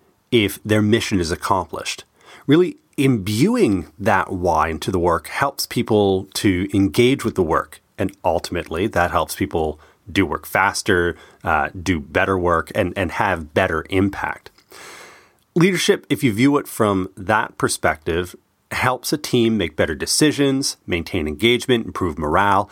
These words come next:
and, and like I said, just plain do better work.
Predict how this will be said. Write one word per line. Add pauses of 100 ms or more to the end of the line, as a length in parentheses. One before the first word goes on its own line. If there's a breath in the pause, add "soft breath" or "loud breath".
(520 loud breath)
and,
and
like
I
said, (120)
just
plain
do (180)
better
work.